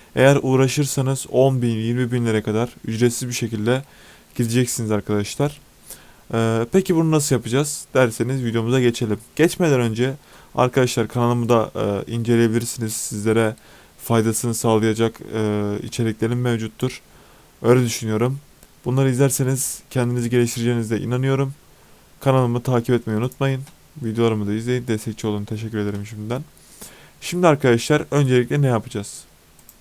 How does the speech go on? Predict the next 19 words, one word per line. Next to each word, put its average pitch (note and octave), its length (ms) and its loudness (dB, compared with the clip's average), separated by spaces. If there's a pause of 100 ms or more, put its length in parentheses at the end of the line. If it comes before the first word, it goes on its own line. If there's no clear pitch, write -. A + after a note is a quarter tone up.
(380)
Arkadaşlar A#2+ 480 4
öncelikle B2 720 0 (320)
şuradan A#2 340 -2
bir A2 60 -4
çıkalım. G#2 380 -4 (840)
Sağ C3+ 300 4
tık - 180 -8
yapalım. A2 420 -2 (1200)
Metin A#2 420 -4
belgesi G#2+ 500 -2
diyelim. B2 400 0 (1080)
Metin C#3 320 0
belgesini A#2 480 2
birlikte B2 280 0
aç C#3+ 240 2
deyip D3 180 2 (220)
Visual A#2+ 260 2
Studio C#3 360 0
Code. G2+ 240 -2